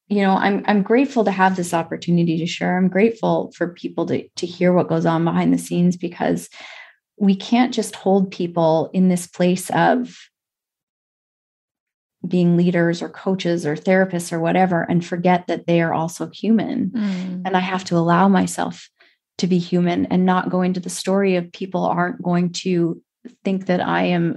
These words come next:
Speaker 1: good at what I do or I'm not practicing what I preach, 'cause, you know, integrity is one of my highest values, right?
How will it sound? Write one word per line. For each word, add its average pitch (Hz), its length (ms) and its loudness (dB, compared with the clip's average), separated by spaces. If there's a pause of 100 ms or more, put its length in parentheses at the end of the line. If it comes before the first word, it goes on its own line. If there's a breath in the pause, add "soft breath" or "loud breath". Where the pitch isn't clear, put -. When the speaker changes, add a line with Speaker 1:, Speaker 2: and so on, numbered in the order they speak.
(120)
Speaker 1:
good 185 160 2
at 180 100 0
what 170 160 0
I 170 120 2
do 190 320 2
or 170 180 0
I'm 170 100 0
not 170 240 -4
practicing 175 520 -6
what 165 120 -2
I 165 80 -4
preach, 190 380 -4
'cause, - 160 -8
you 185 60 2
know, 180 160 2
integrity 175 500 -2
is 170 140 -6
one 170 120 0
of 165 60 0
my 160 100 0
highest 175 340 -4
values, 190 540 0
right? 190 260 0